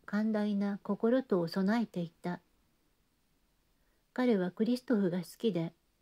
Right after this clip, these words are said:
その率直さと精神の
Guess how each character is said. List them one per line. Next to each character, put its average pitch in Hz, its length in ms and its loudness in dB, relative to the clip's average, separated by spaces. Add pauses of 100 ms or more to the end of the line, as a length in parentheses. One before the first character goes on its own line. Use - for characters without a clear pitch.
(280)
そ 202 80 0
の 190 120 2
率 196 240 -2 (100)
直 233 200 2
さ 220 180 -4
と 170 300 -6 (100)
精 277 280 2
神 185 340 -2
の 170 200 -2